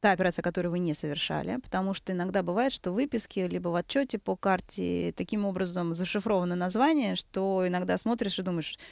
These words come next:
"Не, это я не делала". Когда начинаешь разбираться, говоришь: "О, а, это, это, оказывается, вот это оказалось-то". Название другое, магазин, который всегда вы знали под одним именем, в системах значится под другим названием. То есть понять, действительно ли ситуация есть, либо вам действительно, ну, просто показалось.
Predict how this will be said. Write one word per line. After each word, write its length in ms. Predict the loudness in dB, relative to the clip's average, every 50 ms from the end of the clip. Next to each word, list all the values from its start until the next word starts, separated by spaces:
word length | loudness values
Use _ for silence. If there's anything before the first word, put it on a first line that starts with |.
| 0 2
"Не, 160 | 4 4 6
это 100 | 6 6
я 160 | 6 8 6 6
не 120 | 4 2
делала". 380 | 2 2 2 2 2 2 0 0
Когда 160 | 0 0 0
начинаешь 280 | 0 0 0 -2 0 0
разбираться, 300 | -2 0 0 -2 0 0
говоришь: 140 | -4 -4 0
"О, 180 | 2 2 6 6
а, 260 | 6 6 8 6 6
это, 160 | 4 2 0 -2
это, 160 | 0 0 0
оказывается, 400 | 2 0 0 0 0 -2 -2 -2
вот 160 | -4 0 4
это 280 | 4 6 6 6 4 2
оказалось-то". 640 | 2 4 2 4 4 2 2 2 -2 -6 -8 -14 -18 -18 -18 -20 -20 -20 -8 _
Название 460 | 2 4 6 8 8 8 6 6 6
другое, 640 | 6 4 4 4 4 6 6 6 6 6 4 4 2
магазин, 500 | 2 2 4 4 4 6 6 4 4 4
который 640 | 4 2 2 4 2 4 4 4 2 2 0 -2
всегда 400 | -4 -2 -2 -2 2 4 4 4 4
вы 80 | 2
знали 260 | 2 2 2 2 2 2
под 160 | 0 2 0
одним 280 | 2 2 2 0 0
именем, 220 | 0 0 0 0 0
в 100 | -2 -2
системах 480 | -4 -6 -6 -2 0 0 0 2 0
значится 400 | 0 0 -2 0 -2 -4 -8 -8
под 140 | -12 -10 -6
другим 280 | -4 -4 -4 -2 -2 -2
названием. 380 | -2 -4 -4 -4 -4 -4 -6 -8 -10 -16 2 2
То 60 | 2
есть 100 | 4 6
понять, 220 | 4 4 4 2
действительно 420 | 0 0 0 0 0 2 2 0 0
ли 60 | 0
ситуация 420 | -2 2 4 2 2 4 2 0
есть, 260 | 2 2 0 0 0 0
либо 220 | 0 2 2 2
вам 240 | 2 4 2 2 0
действительно, 320 | -2 -6 -6 -4 -2 -2
ну, 60 | -2
просто 240 | 0 -2 -2 -2 -2
показалось. 580 | -6 -4 -4 -4 -4 -4 -4 -6 -8 -10 -14